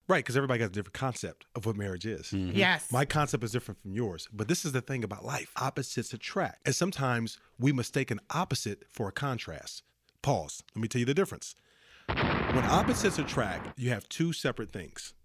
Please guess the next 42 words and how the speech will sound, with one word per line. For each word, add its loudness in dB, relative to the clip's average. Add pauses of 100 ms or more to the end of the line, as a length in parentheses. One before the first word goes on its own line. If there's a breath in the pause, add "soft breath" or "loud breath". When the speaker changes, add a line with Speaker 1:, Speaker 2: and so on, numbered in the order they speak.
(300)
Speaker 1:
But 2
for -2
them 2
to -4
come -2
together, 0
there -6
has -6
to -8
be -8
a -8
relationship. -6 (100)
Speaker 2:
Mm-hmm. -2
Speaker 1:
For 2
example, 0
like -6
a -6
plug -6
and -6
a -6
receptacle. -6 (200 soft breath)
That's -2
Speaker 3:
Mm-hmm. -2
Speaker 1:
contrast -6 (360 soft breath)
because 2
they 2
can -4
fit, 0 (160)
although 0
they're -6
different, -2 (160)
right? -2
Speaker 3:
Right. -6 (160 loud breath)
Speaker 1:
So 2
when 4
you 4
know 2
you're 4
ready -2 (220)
is -2
when, 2
A, 2